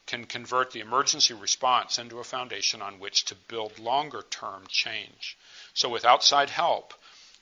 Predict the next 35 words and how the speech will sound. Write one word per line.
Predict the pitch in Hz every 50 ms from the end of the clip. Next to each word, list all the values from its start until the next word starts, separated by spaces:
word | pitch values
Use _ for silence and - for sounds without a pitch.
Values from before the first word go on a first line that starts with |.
| _ _ _ _
different | - 135 123 131 117 -
systems, | - - 151 139 - - 143 127 123 -
different | - 147 135 - 139 120
factions, | - - 127 123 120 - - - 127 117 110 -
and | 107 110
different | 127 120 - 139 120
policies | - - 123 123 127 127 123 - - 123 101 - -
that | 120 113 98
were | 113 110
barriers | 104 - 127 131 151 175 160 123 110 110 107 - -
to, | - - - _ _ _ _ _
to, | - - 117 107 104 101 98
uh, | 98
progress | 98 - - 110 101 98 107 104 101 95 - - - - - - - - - - -
can | - 139
actually | 139 135 - - 139 131
be | 127 127 120
regrouped | 123 120 139 156 160 - - 131 139 131 - - -
in | 117 113
the | 110
context | 113 - 131 135 143 139 - 117 107 - -
of | 123 107
this | 110 110 - 113
emergency | 110 117 123 131 127 - 120 107 - - 104 95 - -
to | - 107
support | - - 117 - - 131 117 117 - - 113
more | 117 123 123 123 123 127 - - - - _
last | - 107 107 107 104 104 110 - - - - - -
and | 107 104 101
ju-, | 101 107 110 - - _ _ -
more | 127 123 131 127
just | 120 113 120 117 113 110 - - -
and | - 104 101
lasting | 98 95 101 101 95 - - - - 104 98 -
patterns. | - - 95 95 98 - - 62 - - - - - -